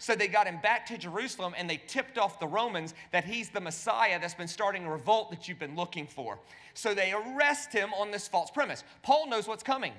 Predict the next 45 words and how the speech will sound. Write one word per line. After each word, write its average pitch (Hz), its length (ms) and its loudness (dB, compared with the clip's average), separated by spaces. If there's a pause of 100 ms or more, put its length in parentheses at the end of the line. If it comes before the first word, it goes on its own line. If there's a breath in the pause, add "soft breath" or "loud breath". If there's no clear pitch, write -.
(120)
He's 247 160 -4
gonna 233 100 0
be 196 80 0
crucified. 175 580 -4 (360 loud breath)
So - 180 4
he 233 80 0
plays 208 380 0
a 202 40 2
good 170 200 -6
card. 220 220 4
He 170 60 -6
says, 185 220 -8
"Ah, 240 220 10
uh, 233 160 6
uh, 254 320 6
uh, 190 60 -8 (180)
I'm 190 140 -2
Saul 220 300 2
of 165 100 -2
Tarsus. 202 460 -4
I'm 180 140 -2
actually 202 300 -2
a 170 80 0
Roman 165 300 -4
citizen. 175 400 -4 (260 loud breath)
You 240 240 4
can't 214 460 -4
do 240 180 0
that 160 260 4
without 165 280 2
a 123 100 -6 (220)
proper 202 600 4 (420 loud breath)
trial." 156 720 2 (120)
And 175 100 -6
so 202 140 -2
he 196 100 -2
ends 240 140 -2
up 226 100 0
in 202 60 -8
front 202 160 0
of 185 60 -6
a 175 40 -6
guy 180 120 4
named 147 200 -6
Felix. 240 480 -4